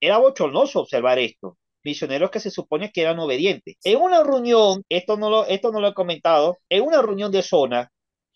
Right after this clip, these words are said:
Speaker 1: estos misioneros hipócritas se atrevieron a decir, "No, bueno, Elderes, es, vamos a hacer lo siguiente, tenemos que entregar,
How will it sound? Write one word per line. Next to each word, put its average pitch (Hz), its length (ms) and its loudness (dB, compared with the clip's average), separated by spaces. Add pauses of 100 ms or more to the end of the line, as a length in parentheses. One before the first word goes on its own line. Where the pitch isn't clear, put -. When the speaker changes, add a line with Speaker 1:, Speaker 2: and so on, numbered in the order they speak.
Speaker 1:
estos 214 300 -4
misioneros 202 560 -4
hipócritas 151 680 -2 (340)
se 190 100 -4
atrevieron 202 340 0
a 240 60 0
decir, 220 260 -2
"No, 208 160 -4
bueno, 247 240 0
Elderes, 220 520 0
es, 185 280 -2
vamos 196 220 0
a 254 40 0
hacer 226 180 -4
lo 226 80 2
siguiente, 190 540 -4
tenemos 180 340 -8
que 240 100 -4
entregar, 190 580 0